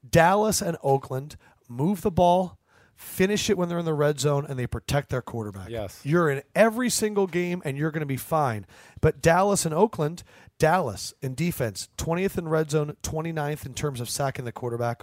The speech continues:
Speaker 1: Oakland, fourteenth in the red zone on defense, thirty-first. In, they're in high-scoring games. So the question you ask yourself,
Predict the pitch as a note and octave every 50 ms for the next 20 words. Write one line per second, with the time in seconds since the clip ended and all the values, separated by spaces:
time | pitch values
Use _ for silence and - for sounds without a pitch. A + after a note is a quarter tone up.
0 | - - D#3 D#3 - - A2+ G#2 - - - - - - - - - F3 F3+ F#3
1 | - - D#3+ E3 E3 D#3+ - C#3 C3+ C3 C3+ C3+ C#3 C3+ C3 D3 C#3 B2+ B2+ B2+
2 | C3 C3 - C3+ B2+ B2 - - - - - D3+ D3 D3 C#3+ C3+ - C#3 C#3 B2
3 | - B2 A2+ - - - - - E3+ F3 F3 D#3 B2 - E3 F3+ F#3+ F#3+ - -
4 | - F3 E3+ E3 D3+ C#3 C3 C#3 C3 A#2 G2 F#2 - - - - - - - -
5 | - D#3+ D3+ D#3+ - - F#3+ F#3+ F3 - - E3+ E3 E3+ F#3 G#3+ G#3+ - - D#3
6 | C#3 - - C#3+ D3 - -